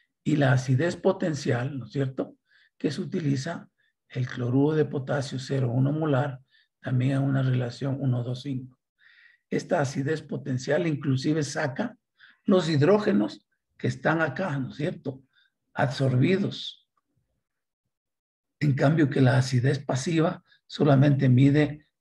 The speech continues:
los hidrógenos que están en la solución del suelo. Entonces nosotros tenemos acá en todos los laboratorios del Ecuador una tabla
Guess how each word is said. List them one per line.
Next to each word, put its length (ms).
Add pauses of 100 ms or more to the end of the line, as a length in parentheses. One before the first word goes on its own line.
los 180
hidrógenos 560
que 100
están 320
en 140
la 80
solución 480
del 140
suelo. 340 (2250)
Entonces 520
nosotros 480
tenemos 400
acá 360
en 220
todos 320
los 140
laboratorios 600
del 140
Ecuador 380
una 280
tabla 480